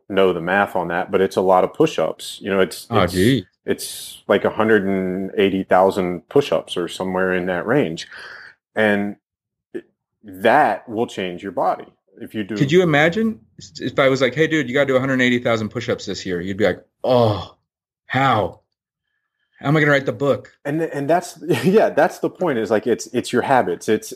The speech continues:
Speaker 1: and I think this is when I, uh, my degree is in, in nutrition. I've, I've taught a lot of people with,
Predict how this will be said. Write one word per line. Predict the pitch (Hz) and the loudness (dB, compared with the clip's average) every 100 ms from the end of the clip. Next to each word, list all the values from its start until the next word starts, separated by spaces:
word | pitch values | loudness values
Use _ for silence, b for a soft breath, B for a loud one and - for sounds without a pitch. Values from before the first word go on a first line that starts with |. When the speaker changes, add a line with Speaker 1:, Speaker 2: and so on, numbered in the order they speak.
| - | -6
Speaker 1:
and | 127 127 127 | -4 -2 -2
I | |
think | 120 143 131 | 2 0 2
this | 151 165 | 0 2
is | 135 107 | 0 -2
when | 120 120 | -4 -2
I, | 135 131 _ _ 101 | 0 -2 _ _ -10
uh, | 113 95 | -8 -2
my | 127 135 | 0 2
degree | 120 123 123 | 4 6 6
is | 117 | 4
in, | 110 | -2
in | 110 117 117 | -4 -6 -4
nutrition. | 107 104 110 101 104 98 | -4 -2 0 0 -2 -4
I've, | 87 - | -4 -6
I've | 104 | -8
taught | - 117 | -2 2
a | 107 | 4
lot | 104 104 | 4 2
of | |
people | - 113 101 | 0 -4 0
with, | 98 | 0